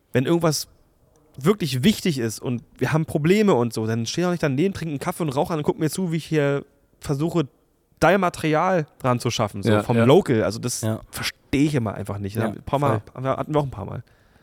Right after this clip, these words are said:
Speaker 3: Ja, es ist, glaub ich, oft auch so, ich glaub, da sind schon oft richtig viele ku-, kluge Köpfe irgendwie am Start, die da auch Bock drauf haben.
Speaker 1: Definitiv, das meine ich ja. Aber es gab
Speaker 2: Mhm.
Speaker 1: trotzdem Ausnahmen, wo ich dachte, das hätte jetzt echt nicht sein müssen einfach.
Speaker 3: Komplett. Das ist dann auch, also ich merk das, äh, hab das jetzt dieses Jahr auch gemerkt, dass es oft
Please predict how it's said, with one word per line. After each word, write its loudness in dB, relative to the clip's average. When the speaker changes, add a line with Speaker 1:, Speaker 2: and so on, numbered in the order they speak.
Speaker 3:
Ja, 2
es 0
ist, -2
glaub 2
ich, -2
oft -4
auch -2
so, 2
ich -14
glaub, 2
da 2
sind -2
schon -4
oft -6
richtig -6
viele 2
ku-, -16
kluge 2
Köpfe -2
irgendwie 0
am -4
Start, -4
die -10
da -6
auch -6
Bock -8
drauf -8
haben. -2
Speaker 1:
Definitiv, 2
das -6
meine 2
ich -6
ja. -6
Aber 0
es -2
gab 0
Speaker 2:
Mhm. -4
Speaker 1:
trotzdem -2
Ausnahmen, 2
wo 0
ich -2
dachte, -2
das -10
hätte -6
jetzt -8
echt -10
nicht -4
sein 4
müssen -2
einfach. -10
Speaker 3:
Komplett. -2
Das 0
ist -4
dann 0
auch, -2
also -4
ich -4
merk 0
das, -2
äh, -6
hab -4
das -8
jetzt -10
dieses -4
Jahr -2
auch -8
gemerkt, -2
dass -14
es -12
oft -8